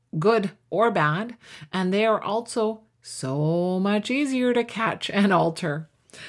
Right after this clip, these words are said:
I'm gonna share a quote with you from the Dalai Lama, which I really connect to because it talks about something small. And here it is. He says, "If you think you are too small to make a difference, try sleeping with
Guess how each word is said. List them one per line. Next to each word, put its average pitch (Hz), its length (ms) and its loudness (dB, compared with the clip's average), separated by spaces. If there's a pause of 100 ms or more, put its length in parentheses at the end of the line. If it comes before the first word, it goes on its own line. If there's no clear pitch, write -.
(140)
I'm 220 80 0
gonna 311 280 2
share 233 320 6
a 220 80 2
quote 220 280 2
with 220 160 4
you 185 160 2
from 180 180 -2
the 180 100 0
Dalai 180 280 2
Lama, 175 580 0
which 175 460 -6 (580)
I 190 140 2
really 202 400 2
connect 196 460 -2
to 185 220 0
because 170 500 0
it 151 120 -4
talks 156 300 -4
about 151 260 -4
something 151 340 -4
small. 147 500 -2 (340)
And 165 100 -4
here 170 200 0
it - 220 -6
is. 151 260 -2
He 180 220 -4
says, 156 380 -2 (480)
"If 277 280 2
you 294 160 0
think 175 400 -4
you 180 180 2
are 151 120 2
too 247 320 -4
small 196 500 0
to 202 120 -6
make 160 240 -2
a 147 60 -4
difference, 262 680 -6 (320)
try 147 260 -4
sleeping 262 640 -4 (180)
with 208 380 -4